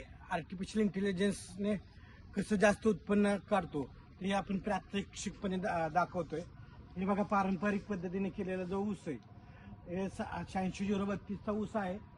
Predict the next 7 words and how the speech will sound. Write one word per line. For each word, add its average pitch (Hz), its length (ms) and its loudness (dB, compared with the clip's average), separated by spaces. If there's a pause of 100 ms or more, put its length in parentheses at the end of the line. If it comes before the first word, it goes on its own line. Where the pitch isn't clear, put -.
(500)
सात 190 120 2
बाय 190 220 2
दीड 185 220 2
फुटावरती 202 540 0
लागवड 185 300 0
केलेली 196 320 -2
आहे. 185 460 -2